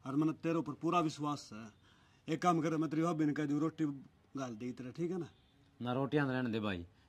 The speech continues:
Speaker 2: इतना टाइम को नहीं उड़ा, कौन खाने देगा, पहला ही लेट हो रहा हूँ मैं, मैं
Speaker 1: बात तो
Speaker 2: जाऊँ हूँ।
Speaker 1: बात तो यह भी ठीक है।
Speaker 2: हैं?
Speaker 1: एक काम कर, तू जल्दी कर फिर, है ना?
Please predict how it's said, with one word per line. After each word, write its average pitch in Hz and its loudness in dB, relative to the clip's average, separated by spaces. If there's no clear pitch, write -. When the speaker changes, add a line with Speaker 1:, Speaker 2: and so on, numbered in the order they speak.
Speaker 2:
इतना 143 2
टाइम 143 2
को 127 0
नहीं 120 -2
उड़ा, 120 -2
कौन 147 0
खाने 143 0
देगा, 113 -2
पहला 151 2
ही 139 2
लेट 120 -2
हो 117 -2
रहा 107 -2
हूँ 90 -6
मैं, 85 -6
मैं 82 -12
Speaker 1:
बात 147 0
तो 131 2
Speaker 2:
जाऊँ 147 8
हूँ। 92 -4
Speaker 1:
बात 151 -2
तो 151 -4
यह 156 0
भी 127 -4
ठीक 127 -10
है। 143 -6
Speaker 2:
हैं? 135 -4
Speaker 1:
एक 165 2
काम 185 6
कर, 160 2
तू 160 2
जल्दी 175 4
कर 139 0
फिर, 135 -6
है 196 2
ना? 170 0